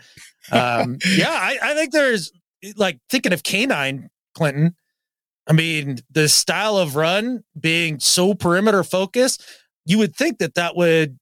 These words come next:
Speaker 1: play into K nine's hands to a degree.
Speaker 2: Yes.
Speaker 1: Like, that's where he likes to go, that sort of thing. Um, I think a position group that we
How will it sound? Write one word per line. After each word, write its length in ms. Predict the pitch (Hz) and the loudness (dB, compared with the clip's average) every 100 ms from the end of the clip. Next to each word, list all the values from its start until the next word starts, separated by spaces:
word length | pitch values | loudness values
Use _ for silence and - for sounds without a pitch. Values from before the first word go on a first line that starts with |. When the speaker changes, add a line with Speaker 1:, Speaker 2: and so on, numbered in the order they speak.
| _ | _
Speaker 1:
play 280 | - 175 165 | -6 -2 -2
into 240 | 160 156 143 | -2 -2 -2
K 260 | - 175 | -2 -2
nine's 300 | 269 170 127 | -2 -2 -2
hands 460 | 139 123 185 - - - | -4 -2 -2 -2 -6 -2
to 120 | 190 | 0
a 60 | |
degree. 300 | 147 117 127 | 2 4 4
Speaker 2:
Yes. 80 | 175 | 4
Speaker 1:
Like, 200 | 175 139 | 2 0
that's 240 | - 156 - | -2 -4 0
where 140 | 185 | 0
he 120 | 170 | 2
likes 320 | 185 180 160 - | 2 0 -2 -2
to 80 | |
go, 400 | 160 127 120 226 - _ _ _ | 0 2 2 0 -4 _ _ _
that 180 | 143 160 | -4 -4
sort 160 | - 160 | -2 -2
of 100 | 151 | 0
thing. 380 | 165 156 254 285 | -2 -2 -2 -4
Um, 400 | 127 139 131 135 | -2 0 -2 -2
I 100 | 135 | -6
think 220 | 139 175 | -4 -4
a 40 | 151 | -2
position 480 | 156 135 165 - 165 | 0 2 2 0 0
group 240 | 143 214 | 0 -2
that 200 | 185 160 | -2 -2
we 320 | 151 139 131 | -2 -2 -4